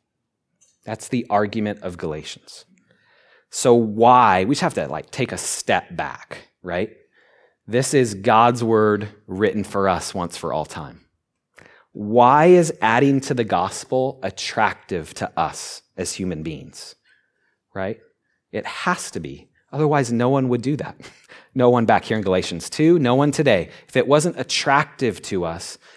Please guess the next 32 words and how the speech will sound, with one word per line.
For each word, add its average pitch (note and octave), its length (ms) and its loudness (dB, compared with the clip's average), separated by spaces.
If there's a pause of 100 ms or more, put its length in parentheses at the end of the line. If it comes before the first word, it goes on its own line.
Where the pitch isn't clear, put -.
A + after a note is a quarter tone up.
if B2 160 -4
it B2 120 0
didn't C#3+ 180 2
appeal F3+ 560 2
to A#2+ 220 -2
us G2+ 180 0
in G2+ 140 -6
some C3 300 -2
sort C3 260 0
of G#2 120 -2
way, G#2+ 380 2 (300)
we B2 220 -2
wouldn't B2+ 440 0
have B2+ 180 -2
a A#2 80 -2
tendency G#2+ 680 -4
to - 220 -10
add F#2+ 300 0
on F#2 380 -2
to - 160 -10
the E2 80 -10
gospel. - 560 -14 (960)
And A2 180 -2
the A2+ 80 4
reason E3 640 2
why A#2+ 220 6
it B2 260 2
does, G#2+ 600 -2 (760)
if - 220 -14
we're G#2 80 -4
being G#2+ 200 -2
honest, G2 540 -6